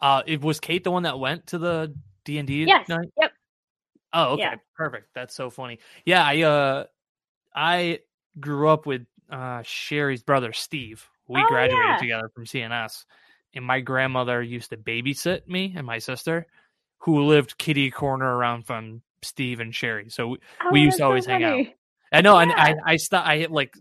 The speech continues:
Speaker 1: after we graduated, I just haven't seen Sherry forever,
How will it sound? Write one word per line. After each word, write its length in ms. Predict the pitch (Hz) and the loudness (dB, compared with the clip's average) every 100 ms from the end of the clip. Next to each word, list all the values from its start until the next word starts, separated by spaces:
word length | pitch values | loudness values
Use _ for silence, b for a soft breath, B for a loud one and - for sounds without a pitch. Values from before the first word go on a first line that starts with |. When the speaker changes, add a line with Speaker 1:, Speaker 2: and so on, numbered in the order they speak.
| - | -6
Speaker 1:
after 240 | 151 156 170 | -4 -2 -2
we 120 | 147 | -2
graduated, 640 | 135 131 139 160 175 190 | 0 0 0 0 -2 -2
I 160 | 123 120 | -4 -4
just 240 | 123 131 - | -6 -10 -4
haven't 380 | 135 131 135 | -4 -4 -8
seen 260 | - 143 135 | -10 -10 -8
Sherry 400 | 123 127 120 131 | -8 -6 -4 -6
forever, 640 | 123 120 113 123 160 196 | -6 -4 -2 0 -2 -4